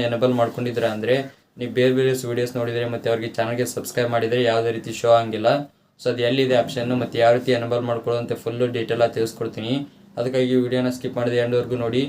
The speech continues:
ಮತ್ತೆ ನೀವೇನಾದ್ರೂ ನಮ್ಮ ಚಾನಲ್ಗೆ ಹೊಸದಾಗಿ ಬಂದು ಇವಾಗಲೇ ಸಬ್ಸ್ಕ್ರೈಬ್ ಮಾಡಿ, ಹಾಗೆ ವಿಡಿಯೋ ಇಷ್ಟ ಆದ್ರೆ ಒಂದು ಲೈಕ್ನ ಮಾಡಿ, ಆಯ್ತಾ? ಬನ್ನಿ ವಿಡಿಯೋ ಸ್ಟಾರ್ಟ್ ಮಾಡೋಣ. ಗೈಸ್, ನೀವು ಮೊದ್ಲು ಏನ್ ಮಾಡ್ಬೇಕಪ್ಪ ಅಂದ್ರೆ, ನೀವು YouTube ಆ್ಯಪ್ನ ಓಪನ್ ಮಾಡ್ಕೊಳ್ಳಿ. ನೆಕ್ಸ್ಟ್ ಈ ಥರ ಇಂಟರ್‌ಫೇಸ್ ಬರುತ್ತೆ. ಇಲ್ಲಿ ಕೆಳಗಡೆ ನೋಡಿ, ನಿಮ್ಮ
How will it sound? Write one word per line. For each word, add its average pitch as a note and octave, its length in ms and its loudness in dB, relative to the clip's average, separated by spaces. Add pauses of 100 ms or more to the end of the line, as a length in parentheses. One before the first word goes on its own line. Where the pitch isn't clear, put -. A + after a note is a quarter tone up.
(540)
ಮತ್ತೆ B2+ 240 -2
ನೀವೇನಾದ್ರೂ C#3 380 4
ನಮ್ಮ B2+ 160 0
ಚಾನಲ್ಗೆ B2+ 280 4
ಹೊಸದಾಗಿ B2+ 320 -2
ಬಂದು B2 140 -2
ಇವಾಗಲೇ A2+ 220 0 (100)
ಸಬ್ಸ್ಕ್ರೈಬ್ A#2 440 -2
ಮಾಡಿ, A#2 180 -2 (380)
ಹಾಗೆ A#2+ 200 0
ವಿಡಿಯೋ C3+ 180 0
ಇಷ್ಟ C3+ 140 -4
ಆದ್ರೆ C3+ 180 0
ಒಂದು A#2+ 180 2
ಲೈಕ್ನ A#2 340 -2
ಮಾಡಿ, B2 220 0 (320)
ಆಯ್ತಾ? G#2+ 260 0 (260)
ಬನ್ನಿ G#2+ 220 -4
ವಿಡಿಯೋ A#2 240 0
ಸ್ಟಾರ್ಟ್ G#2+ 360 -2
ಮಾಡೋಣ. A2 200 -4 (480)
ಗೈಸ್, B2+ 240 -6 (100)
ನೀವು B2+ 160 0
ಮೊದ್ಲು C3 220 0
ಏನ್ C3+ 140 0
ಮಾಡ್ಬೇಕಪ್ಪ A2+ 460 -4
ಅಂದ್ರೆ, A#2 200 0 (280)
ನೀವು A#2 200 -8
YouTube B2+ 300 2
ಆ್ಯಪ್ನ A#2+ 280 0
ಓಪನ್ A#2+ 260 -2
ಮಾಡ್ಕೊಳ್ಳಿ. G#2+ 360 -2 (440)
ನೆಕ್ಸ್ಟ್ B2+ 300 -8
ಈ - 80 4
ಥರ C3 60 2 (100)
ಇಂಟರ್‌ಫೇಸ್ A#2+ 380 -4
ಬರುತ್ತೆ. A2 200 -2
ಇಲ್ಲಿ A2+ 160 -6
ಕೆಳಗಡೆ B2 380 2
ನೋಡಿ, A#2 220 -4
ನಿಮ್ಮ A2+ 120 -8